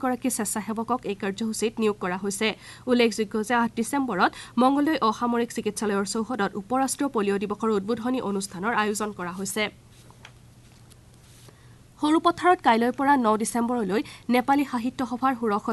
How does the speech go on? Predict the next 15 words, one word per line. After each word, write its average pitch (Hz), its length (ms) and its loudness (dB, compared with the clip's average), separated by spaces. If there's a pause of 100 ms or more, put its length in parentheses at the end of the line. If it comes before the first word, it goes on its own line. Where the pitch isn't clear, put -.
ত্ৰিবাৰ্ষিক 226 520 -4
অধিৱেশন 220 440 -2
অনুষ্ঠিত 196 300 -4 (120)
হ'ব। 196 120 -2 (420)
এই 247 120 6
অধিৱেশনত 277 520 0
দেশৰ 226 260 0
বিভিন্ন 247 240 0 (120)
প্ৰান্তৰ 220 360 0
লগতে 220 220 -2 (120)
বিদেশৰ 202 420 -2
কেইবাগৰাকীও 226 720 0
সাহিত্যিকে 214 500 -6
অংশগ্ৰহণ 196 520 -4
কৰিব। 190 200 0